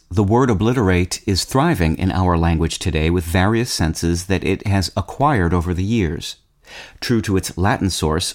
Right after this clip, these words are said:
obliteratus, from the prefix ob, meaning in the way, and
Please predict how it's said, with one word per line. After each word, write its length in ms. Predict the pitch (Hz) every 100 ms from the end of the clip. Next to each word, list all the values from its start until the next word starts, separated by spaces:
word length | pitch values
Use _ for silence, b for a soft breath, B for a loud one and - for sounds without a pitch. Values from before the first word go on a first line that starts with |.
| 98
obliteratus, 920 | 90 101 - 85 107 - 78 76 - B B B
from 180 | - 90
the 80 | 85
prefix 460 | - 107 95 90 -
ob, 460 | 95 92 101 95 -
meaning 440 | 90 95 90 85 85
in 160 | 104 95
the 160 | 85
way, 460 | 80 101 87 80 82
and 240 | 92 85